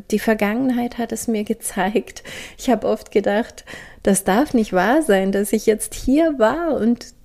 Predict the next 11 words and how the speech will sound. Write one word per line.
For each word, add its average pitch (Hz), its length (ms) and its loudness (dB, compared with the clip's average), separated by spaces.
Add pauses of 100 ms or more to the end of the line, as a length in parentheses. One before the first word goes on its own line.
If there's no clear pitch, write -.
(120)
genau 254 460 4
hier 302 360 4
an 247 140 2
diesem 254 300 -2
abgefahrenen 233 880 0
Ort 233 320 0
diesen 254 260 4
Menschen 269 400 2
getroffen 196 640 -2
habe 190 340 -2
oder 190 240 0